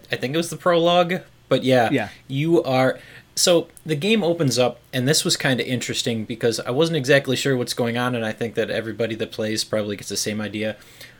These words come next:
Speaker 1: Uh, some type of Grim Reaper is after you, and it's incorporeal,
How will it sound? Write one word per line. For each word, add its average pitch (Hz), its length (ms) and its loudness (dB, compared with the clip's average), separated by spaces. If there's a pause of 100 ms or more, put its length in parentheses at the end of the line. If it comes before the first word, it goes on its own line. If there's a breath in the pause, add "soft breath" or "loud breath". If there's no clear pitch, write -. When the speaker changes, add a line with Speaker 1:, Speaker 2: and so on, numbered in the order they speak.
(160 loud breath)
Speaker 1:
Uh, 127 240 4
some 185 180 0
type 190 220 2
of 113 240 -4
Grim 131 420 0
Reaper 160 480 -2
is 131 220 -2
after 123 340 0
you, 143 320 2
and 110 340 -6
it's - 540 -6 (320)
incorporeal, 139 1160 2